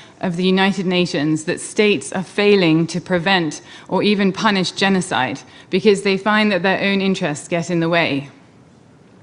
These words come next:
I am ashamed as a lawyer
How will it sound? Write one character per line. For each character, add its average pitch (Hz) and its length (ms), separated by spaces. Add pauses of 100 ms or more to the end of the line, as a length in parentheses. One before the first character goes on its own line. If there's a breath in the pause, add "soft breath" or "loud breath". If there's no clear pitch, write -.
(960 loud breath)
I 208 180
am 208 100
ashamed 208 720 (160)
as 190 180
a 202 60
lawyer 175 640